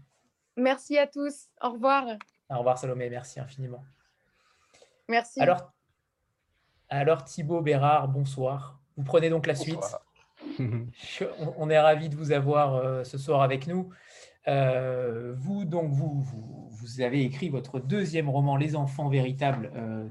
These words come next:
Speaker 2: toujours chez Observatoire, bien sûr. Euh,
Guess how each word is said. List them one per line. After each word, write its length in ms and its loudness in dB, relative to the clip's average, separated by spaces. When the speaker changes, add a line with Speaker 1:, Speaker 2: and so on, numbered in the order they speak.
Speaker 2:
toujours 360 0
chez 120 -2
Observatoire, 680 2
bien 140 -2
sûr. 360 -8
Euh, 540 2